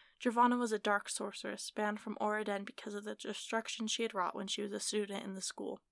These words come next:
If rumors were true, Giovanna had once been the most powerful witch among the students at Oradin and was destined to become head sorceress, until an accident involving another student left her blind and angry. The details were fuzzy from there, but Heather knew that if this was indeed Giovanna,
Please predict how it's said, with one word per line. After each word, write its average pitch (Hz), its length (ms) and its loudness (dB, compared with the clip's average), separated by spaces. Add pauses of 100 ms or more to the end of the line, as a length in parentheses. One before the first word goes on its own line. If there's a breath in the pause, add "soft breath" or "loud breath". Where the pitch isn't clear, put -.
(160)
If - 160 -4
rumors 254 320 6
were 208 100 0
true, 214 460 0
Giovanna 226 380 4
had 240 240 -2
once 208 220 -2
been 220 180 0
the 208 60 0
most 202 220 -4
powerful 220 440 0
witch 208 200 0
among 196 260 -2
the 196 100 -8
students 214 500 -2
at - 80 -6
Oradin 202 600 0
and 208 100 -2
was 202 180 -6
destined 214 460 -2
to - 60 -12
become 202 360 -2
head 190 220 -2
sorceress, - 680 -4 (260 soft breath)
until 214 200 -2
an 202 120 2
accident 226 440 2
involving 226 460 4
another 202 260 -2
student 202 380 -2
left 190 200 -4
her 190 60 -2
blind 180 560 -4
and 226 160 -10
angry. 196 480 -8 (640 soft breath)
The 208 80 0
details 240 420 2
were 214 120 0
fuzzy 202 320 0
from 196 240 -6
there, 202 320 -6
but - 140 -4
Heather 254 220 0
knew 247 200 4
that 202 140 -2
if - 180 -6
this - 240 -2
was 208 180 0
indeed 202 300 -2
Giovanna, 190 560 -2